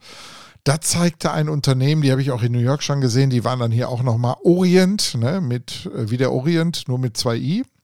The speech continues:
hat eine tolle Art der Insta-Navigation gezeigt. Ich habe mich früher sehr viel mit Insta-Navigation beschäftigt. Wir haben Triangulation gemacht,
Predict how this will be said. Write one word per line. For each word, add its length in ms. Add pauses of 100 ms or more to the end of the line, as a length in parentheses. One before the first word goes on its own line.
(520)
hat 180 (100)
eine 120 (360)
tolle 380
Art 200
der 140
Insta-Navigation 1200
gezeigt. 420
Ich 100
habe 120
mich 120
früher 280
sehr 240
viel 160
mit 160
Insta-Navigation 920
beschäftigt. 640 (400)
Wir 100
haben 140
Triangulation 920
gemacht, 560